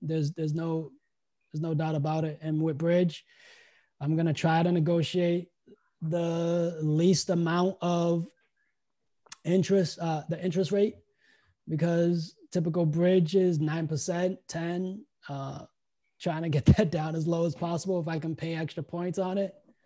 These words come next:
that'll be great, but it has to be part of the underwriting. So if, um, if it fits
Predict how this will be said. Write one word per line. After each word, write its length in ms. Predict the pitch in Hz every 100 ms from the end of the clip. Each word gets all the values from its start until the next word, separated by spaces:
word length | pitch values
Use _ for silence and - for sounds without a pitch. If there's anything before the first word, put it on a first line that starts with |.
| _ _
that'll 200 | - 143
be 100 | 156
great, 460 | 160 165 170 180 214 _ _ _ _
but 420 | 139 131 147 151 143 _ _ _ _ _ _ _ _
it 80 | 165
has 220 | 160 170
to 100 | -
be 260 | 165 180 170
part 280 | - 165 170
of 60 |
the 80 | 160
underwriting. 760 | 165 185 170 139 135 131 165 180
So 480 | - 143 143 143 - _ _ _ _ _ _
if, 240 | 165 151 175
um, 480 | 160 156 151 165 - _ _ _ _ _ _ _ _ _ _ -
if 120 | 156
it 120 | 190
fits 360 | - 240 -